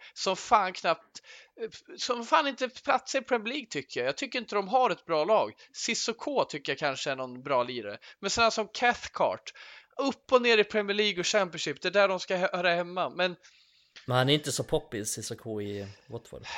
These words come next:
Speaker 1: Nej, han är väl fan inte poppis någonstans, tänkte jag säga. Han är ju, fan, har någon någonsin tyckt om honom förutom typ i Newcastle för tio år sedan?
Speaker 2: Pochettino.
Speaker 1: Jag blir så arg när jag tänker på det. Alltså, det är Watford. Ett skit Watford.
Speaker 2: Pochettino vär-, kommer till United och värvar Sissoko.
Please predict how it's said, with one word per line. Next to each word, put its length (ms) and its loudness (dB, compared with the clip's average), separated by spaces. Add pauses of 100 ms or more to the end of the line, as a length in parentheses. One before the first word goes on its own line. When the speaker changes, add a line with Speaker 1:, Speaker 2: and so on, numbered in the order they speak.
Speaker 1:
Nej, 240 -2
han 140 0
är 40 0
väl 160 -6
fan 240 0
inte 140 -10
poppis 400 -10
någonstans, 460 -2
tänkte 200 -10
jag 60 -8
säga. 300 -6
Han 120 -8
är 60 -8
ju, 600 -8
fan, 360 -6
har 160 -2
någon 220 -2
någonsin 360 -4
tyckt 220 -8
om 160 0
honom 220 -10
förutom 320 -8
typ 160 -14
i 40 -8
Newcastle 680 -6
för 80 -16
tio 320 -12
år 160 -10
sedan? 200 -12 (800)
Speaker 2:
Pochettino. 560 -2
Speaker 1:
Jag 100 2
blir 100 0
så 120 4 (240)
arg 100 0
när 60 -2
jag 120 0
tänker 320 -4
på 140 -6
det. 40 0
Alltså, 200 -4
det 100 -6
är 40 -6
Watford. 720 -6 (240)
Ett 160 -10
skit 520 -2
Watford. 200 0
Speaker 2:
Pochettino 500 6
vär-, 260 10
kommer 220 2
till 160 0
United 280 2
och 180 -2
värvar 280 0
Sissoko. 500 -10